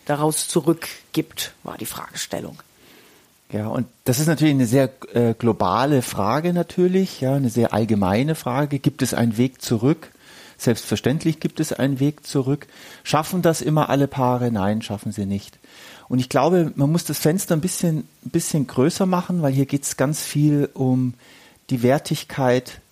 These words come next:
Speaker 2: Beziehung. Also so eine Frage zum Beispiel im arabischen Kulturraum,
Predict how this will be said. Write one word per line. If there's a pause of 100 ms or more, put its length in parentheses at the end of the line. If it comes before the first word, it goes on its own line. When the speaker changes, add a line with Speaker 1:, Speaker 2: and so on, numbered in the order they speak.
Speaker 2:
Beziehung. (680)
Also (140)
so
eine
Frage
zum
Beispiel (120)
im
arabischen
Kulturraum,